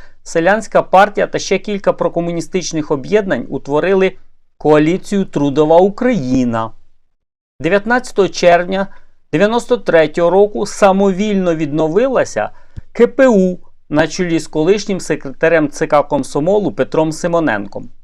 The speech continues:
Вона швидко стала наймасовішою. Головним пунктом лівої опозиції, крім традиційних, як завжди, туманних обіцянок захищати права трудящих,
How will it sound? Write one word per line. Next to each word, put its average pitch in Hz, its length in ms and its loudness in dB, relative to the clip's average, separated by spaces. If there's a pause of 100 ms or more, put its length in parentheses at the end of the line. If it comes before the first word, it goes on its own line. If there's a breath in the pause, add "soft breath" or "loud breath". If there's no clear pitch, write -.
(680)
Вона 160 260 -2
швидко 185 420 -2
стала 135 380 2 (200 loud breath)
наймасовішою. 143 1200 -2 (600)
Головним 202 520 4
пунктом 196 560 0
лівої 165 300 0
опозиції, 247 720 0
крім 165 320 0
традиційних, 247 1000 2
як 170 120 0
завжди, 214 280 0
туманних 262 1200 2 (400 soft breath)
обіцянок 190 720 2
захищати 208 580 0
права 180 320 2
трудящих, 190 1000 0